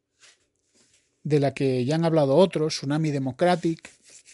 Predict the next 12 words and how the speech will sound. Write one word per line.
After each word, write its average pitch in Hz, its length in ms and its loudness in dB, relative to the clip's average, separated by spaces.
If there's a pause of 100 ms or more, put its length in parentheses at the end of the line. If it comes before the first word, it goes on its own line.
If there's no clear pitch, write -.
(920)
una 226 180 2
aplicación 226 840 2
que 175 100 -2
según 170 360 2
los 220 120 4
servicios 208 400 2
de 196 60 4
inteligencia 190 500 2
españoles 180 600 -2 (400)
es - 260 0 (160)
una 214 240 2
aplicación 185 600 0